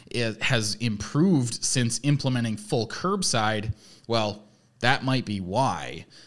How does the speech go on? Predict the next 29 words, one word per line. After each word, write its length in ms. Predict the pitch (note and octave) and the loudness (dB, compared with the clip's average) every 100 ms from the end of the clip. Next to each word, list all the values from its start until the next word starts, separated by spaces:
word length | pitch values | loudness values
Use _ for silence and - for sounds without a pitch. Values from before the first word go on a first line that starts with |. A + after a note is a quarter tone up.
| _ | _
It's 120 | A#2+ | -12
because 280 | - B2+ D3 | -6 0 0
they're 100 | A#2 | 0
listening 440 | A2+ C3 - G#2+ G2+ | -2 -2 -2 -2 -2
to 60 | |
you. 240 | A2+ C3+ A2+ | 2 4 4
They're 100 | A#2 | 2
not 180 | A2+ | 0
just 200 | G2 G#2+ | -2 -6
looking 360 | A#2+ A#2+ A#2+ A2 | -4 -2 -2 -4
at 120 | G2+ | -6
their 120 | F2+ F2 | -8 -12
patient 580 | - D3+ D3 B2 A2 | -2 0 0 -2 -4
and, 180 | A2 G#2+ | -4 -4
and 400 | G#2 G#2+ G#2 - - | -2 -2 -4 -8 -10
half 600 | - - A#2+ A#2 A2+ - | -8 0 2 2 0 -8
focusing 540 | - A#2 G#2 A2+ A2+ G#2 | -2 -2 -2 -4 -2 -2
on 160 | A2 | -4
what's 200 | F#2+ F#2 | -4 -6
happening. 600 | - D3+ D#3 A2+ E2 C#2+ - - - - - - | -2 2 2 0 -8 -10 -16 -20 -20 -18 -18 -14
So 600 | - - C#3+ C3 B2 A#2 - F#2 - - | -4 2 4 4 2 0 -6 -16 -20 -12
really, 720 | A#2+ D#3 A3+ C3 A#2+ C3 - - - - - G2 - | 0 4 6 4 2 0 -6 -20 -20 -20 -18 -16 -4
honestly, 420 | C3 E3+ A#2 A2+ | 0 0 0 -2
like, 200 | G#2+ G#2 | -4 -6
for 160 | - A#2 | -4 0
me, 240 | B2 E3 | 0 0
it's 100 | B2+ | -4
like, 100 | F#2 F2+ | -8 -6
well, 220 | A#2+ | -6